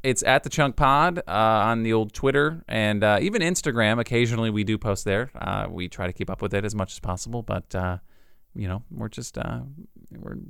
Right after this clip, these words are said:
you know, millennials that are not, uh, on the, we're not hip to the jive, I guess, as much on the old Insta. But either way, Facebook, The Chunk, The Chunk, uh, Podcast on Facebook, and you can find us on iTunes,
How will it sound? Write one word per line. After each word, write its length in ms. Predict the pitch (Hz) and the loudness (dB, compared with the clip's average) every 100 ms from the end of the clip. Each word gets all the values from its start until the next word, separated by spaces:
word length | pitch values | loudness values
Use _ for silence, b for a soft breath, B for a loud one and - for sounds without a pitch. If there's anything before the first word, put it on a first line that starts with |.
| - - - - | -18 -20 -20 -14
you 120 | 104 | -10
know, 60 | |
millennials 560 | 135 139 139 131 143 147 | -6 -2 -2 -2 -4 -4
that 140 | 120 120 | -2 0
are 120 | 123 | 0
not, 300 | 123 120 - | 0 0 -2
uh, 60 | |
on 300 | 120 120 123 | -2 0 -2
the, 140 | 120 120 - | -2 -4 -4
we're 60 | |
not 140 | 135 120 | -4 -2
hip 160 | 160 | -4
to 80 | 135 | -4
the 80 | 120 | -2
jive, 480 | 117 120 131 104 - - | 2 2 2 0 -4 -6
I 80 | |
guess, 240 | 98 98 - | -6 -6 -6
as 160 | 104 | -6
much 220 | 110 98 101 | -4 -4 -4
on 100 | 95 | -4
the 100 | 98 | -4
old 120 | 101 | -4
Insta. 300 | 104 - 98 b b b b b b - | -4 -2 -4 b b b b b b 4
But 160 | 156 269 | 4 6
either 140 | 294 | 8
way, 240 | 214 175 - - | 8 8 4 4
Facebook, 480 | 190 190 - 208 - | 6 6 6 4 2
The 60 | 143 | 0
Chunk, 420 | - 170 165 - - - | 2 4 2 -2 -12 -8
The 100 | 127 | -2
Chunk, 280 | 160 143 135 | 0 2 4
uh, 280 | 123 123 | 6 6
Podcast 560 | 117 131 127 131 127 113 | 6 4 4 4 2 0
on 80 | 110 | 0
Facebook, 420 | 120 113 120 - | 0 0 0 0
and 240 | 110 113 117 | 0 2 2
you 80 | |
can 120 | 120 104 | 0 0
find 260 | 113 110 | 2 2
us 140 | 104 110 | 2 2
on 240 | 101 98 | 0 0
iTunes, 580 | - 143 143 151 139 120 | 0 0 2 0 2 0